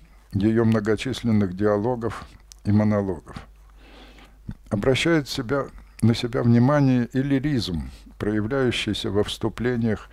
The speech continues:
к составляющим поэму книгам. В них вырисовывается личность самого поэта, слепого, гонимого, но и в злые дни реставрации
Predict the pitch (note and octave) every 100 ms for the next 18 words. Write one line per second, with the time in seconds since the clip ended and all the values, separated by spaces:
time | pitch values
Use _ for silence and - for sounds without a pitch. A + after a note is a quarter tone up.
0 | - - - - - - G#2+ - G#2+ G#2+
1 | A2+ A2+ - G#2 F2+ G#2 G2+ G2 G2+ -
2 | A2 G2 D2+ C#2 C#2 - - - - -
3 | - - - - - - - - - -
4 | - - - - F2 C#3 E3 - - -
5 | - - - - - - - - - -
6 | - - G#2 B2+ C#3 - D#3 C#3 C3 -
7 | C3 C3+ C3+ B2+ A#2 - B2 B2+ B2+ A#2
8 | - B2+ A#2+ F2+ - - - - - -
9 | _ - - - - - G2 - C#3+ C3+
10 | A#2 F#2+ G2+ A#2+ C3+ B2+ A2+ G2 - -
11 | B2+ G#2 A2 G2+ G2 C3 A#2+ F#2 G#2+ G#2
12 | D2+ - - - - - - F#2+ - G2+
13 | G2 C#3 B2 - G#2+